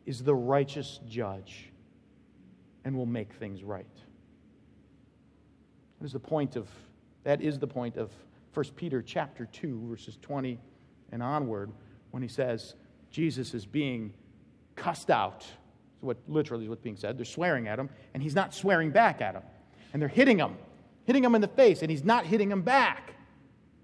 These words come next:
He just entrusted himself to the one who judges righteously. "Okay, God, you're gonna take this situation. You're gonna have to make it right. But I can still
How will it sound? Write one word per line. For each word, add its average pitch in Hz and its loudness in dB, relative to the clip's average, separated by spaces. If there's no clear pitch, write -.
He 170 -6
just 233 -8
entrusted - -2
himself 180 4
to 175 -2
the 156 0
one 170 2
who 156 -2
judges 127 -2
righteously. 160 -8
"Okay, 180 2
God, 135 4
you're 165 0
gonna 165 0
take 165 -2
this 160 -2
situation. 143 -2
You're 131 -4
gonna 143 0
have 123 -4
to 127 -6
make 120 -2
it 101 -4
right. 110 -2
But 156 4
I 139 6
can 127 -4
still 127 0